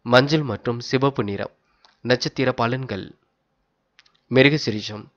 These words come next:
என்று எதிலும் நீங்க துடிப்புடன் செயல்படுவீர்கள். கணவன் மனைவிக்கிடையில் மகிழ்ச்சி நீடிக்கும். எதிர்ப்புகள் கண்டிப்பாக அடங்கிவிடுங்க. தாயாருக்கு மருத்துவ செலவுகள் ஏற்பட்டு பின்னர் சரியாகும். என்ற மனம் உங்களுக்கு சந்தோஷம் அடைய கொடுங்க. எதிர்பார்த்து பேசியவர்கள் கண்டிப்பாக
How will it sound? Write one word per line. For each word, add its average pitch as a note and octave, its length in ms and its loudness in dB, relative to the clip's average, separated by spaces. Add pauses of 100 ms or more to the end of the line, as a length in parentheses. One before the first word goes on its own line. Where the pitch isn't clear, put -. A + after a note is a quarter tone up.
(360)
என்று B2+ 300 4
எதிலும் C#3 300 -2
நீங்க G#2+ 240 -4
துடிப்புடன் B2 460 -2
செயல்படுவீர்கள். G2+ 560 -8 (580)
கணவன் C3 340 6
மனைவிக்கிடையில் A2+ 580 -2
மகிழ்ச்சி A#2+ 340 -4
நீடிக்கும். G2+ 360 -12 (640)
எதிர்ப்புகள் B2 480 -2
கண்டிப்பாக A#2 460 0
அடங்கிவிடுங்க. G#2 520 -6 (760)
தாயாருக்கு C3+ 480 4
மருத்துவ C3 300 -4
செலவுகள் A2 360 -2
ஏற்பட்டு A#2 360 -8
பின்னர் C#3 280 -2
சரியாகும். G2 420 -8 (600)
என்ற B2 260 2
மனம் C3+ 240 0
உங்களுக்கு G#2+ 280 -6 (100)
சந்தோஷம் A#2 380 -6
அடைய G2+ 160 -8
கொடுங்க. G2 300 -12 (800)
எதிர்பார்த்து B2 560 2
பேசியவர்கள் A2+ 520 -4 (520)
கண்டிப்பாக B2+ 500 0